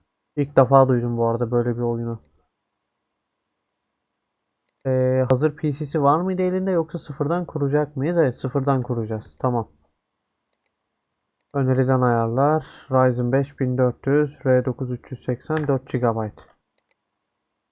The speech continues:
Şimdi benim elimde bir tane temiz ekran kartı vardı. Hah, G T X bin altmış.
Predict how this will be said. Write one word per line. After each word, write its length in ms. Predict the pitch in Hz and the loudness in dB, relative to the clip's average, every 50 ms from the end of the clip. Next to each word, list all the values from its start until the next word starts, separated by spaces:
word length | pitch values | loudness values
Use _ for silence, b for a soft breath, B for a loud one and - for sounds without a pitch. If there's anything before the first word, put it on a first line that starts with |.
| _ - - | _ -6 -4
Şimdi 180 | 131 127 120 | -2 -2 0
benim 240 | 127 127 127 135 139 | 2 2 2 4 4
elimde 400 | 139 135 127 131 131 131 143 135 | 2 2 2 2 0 0 0 -2
bir 100 | 139 135 | -2 -2
tane 300 | - 139 135 135 143 139 | 0 2 2 2 2 0
temiz 300 | 143 139 131 135 135 127 | 0 0 0 0 0 0
ekran 340 | 131 127 - - 139 135 123 | 0 0 0 0 0 0 0
kartı 360 | - 139 131 123 - - 131 | 2 2 2 2 0 -2 -2
vardı. 440 | 127 120 117 110 110 113 113 107 - - | 0 0 0 -2 -4 -6 -8 -10 -8 -2
Hah, 200 | - 127 113 - _ _ _ _ _ _ _ _ - | -2 -2 -2 -2 _ _ _ _ _ _ _ _ -8
G 80 | 131 120 | -6 -4
T 100 | - 139 | 0 0
X 220 | 139 143 - - | 0 0 -2 -2
bin 100 | - 139 | 0 2
altmış. 540 | 131 123 120 - - 135 120 - - - _ | 2 2 0 0 -4 -8 -8 -8 -8 -16 _